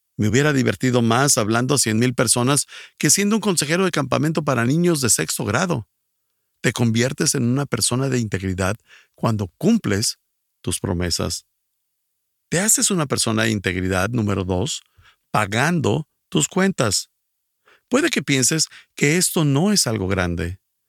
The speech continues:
pero es algo grande para Dios. Eso es integridad.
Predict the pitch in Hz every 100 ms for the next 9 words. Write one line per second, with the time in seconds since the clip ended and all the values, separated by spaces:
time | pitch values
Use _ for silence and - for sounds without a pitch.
0 | _ - 110 117 160 185 170 117 98 120
1 | 175 151 95 87 107 185 - - - -
2 | _ - 247 247 113 90 - _ _ -
3 | 196 208 - - 151 117 - 98 92 90
4 | 90 85